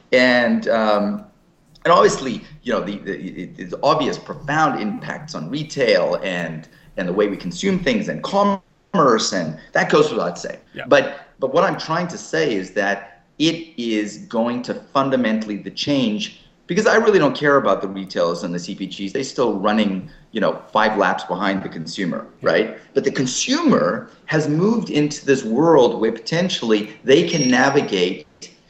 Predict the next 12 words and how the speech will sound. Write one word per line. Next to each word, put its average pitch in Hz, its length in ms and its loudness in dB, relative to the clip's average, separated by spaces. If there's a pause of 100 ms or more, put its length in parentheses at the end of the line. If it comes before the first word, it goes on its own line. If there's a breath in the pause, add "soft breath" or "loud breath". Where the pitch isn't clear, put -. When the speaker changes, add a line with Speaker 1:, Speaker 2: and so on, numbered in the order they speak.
(120)
Speaker 1:
where 127 540 4
in 143 80 4
a 135 60 4
world 160 380 0
where 127 320 2
they 151 280 2
can 170 200 -6
create 110 600 0
one 120 480 0
profile 101 640 2
around 107 420 2
Gary 107 460 2